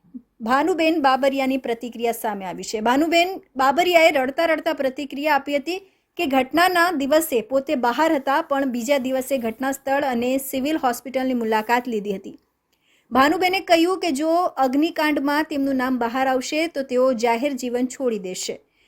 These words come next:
જો કે ભ્રષ્ટાચારી એમ ડી સાગઠિયા મામલે સવાલો પૂછાતા રાજ્યના મંત્રી ભાનુબેન બાબરિયાએ ખુલીને બોલવાનું ટાળ્યું. રાજકોટમાં ભાનુબેનના બંગલા સામે જ એમ ડી સાગઠિયાનો ભં-, ભવ્ય બંગલો છે.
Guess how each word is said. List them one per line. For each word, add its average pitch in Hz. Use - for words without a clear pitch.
જો 226
કે 254
ભ્રષ્ટાચારી 302
એમ 262
ડી 285
સાગઠિયા 269
મામલે 247
સવાલો 254
પૂછાતા 247
રાજ્યના 240
મંત્રી 233
ભાનુબેન 320
બાબરિયાએ 294
ખુલીને 294
બોલવાનું 247
ટાળ્યું. 185
રાજકોટમાં 254
ભાનુબેનના 262
બંગલા 240
સામે 269
જ 240
એમ 294
ડી 349
સાગઠિયાનો 277
ભં-, 247
ભવ્ય 294
બંગલો 214
છે. -